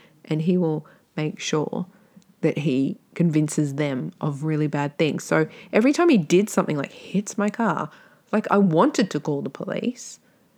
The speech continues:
but I couldn't because then they're gonna turn up and he's gonna tell them, "She slammed the brakes on and reversed into me.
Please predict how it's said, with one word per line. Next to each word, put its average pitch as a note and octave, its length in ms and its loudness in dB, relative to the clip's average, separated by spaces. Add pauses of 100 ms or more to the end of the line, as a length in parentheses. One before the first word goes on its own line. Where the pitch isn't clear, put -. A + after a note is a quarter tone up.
(340)
but G#3 100 0
I G#3+ 60 4
couldn't C#4 280 2
because D3+ 280 -2
then D#3 180 0
they're D#3+ 100 0
gonna E3+ 200 0
turn G3 340 2
up A3 200 2
and D#3+ 80 -2
he's D3+ 120 -4
gonna E3 220 -2
tell D#3+ 240 -2
them, D#3 180 -2 (640)
"She B3 640 2
slammed B3 600 2
the A3 180 -2
brakes G#3 520 0
on G3 300 4
and F3 360 0
reversed G#3 520 2
into A3+ 300 4
me. E3 500 0